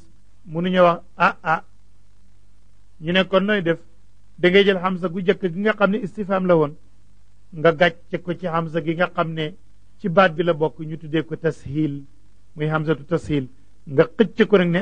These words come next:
"anzartahum", ñu xam ne ñaari hamza fi nekkoon, genn gi dañ ko teg ci kaw, genn gi mu tëdd fa.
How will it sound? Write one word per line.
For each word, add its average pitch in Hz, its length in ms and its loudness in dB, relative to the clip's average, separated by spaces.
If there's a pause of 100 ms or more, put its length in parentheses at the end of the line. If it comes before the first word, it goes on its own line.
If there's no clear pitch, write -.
(140)
"anzartahum", 165 1300 2 (500)
ñu 147 120 -12
xam 143 160 -2
ne 139 100 -10
ñaari 156 220 -4
hamza 139 300 -10
fi 139 100 -16
nekkoon, 139 340 -10 (380)
genn 151 260 2
gi 147 80 -10
dañ 143 160 -4
ko 147 140 -2
teg 147 200 -8
ci 160 100 -12
kaw, 156 140 0
genn 139 220 2
gi 127 80 -6
mu 131 120 -8
tëdd 127 220 -8
fa. - 100 -16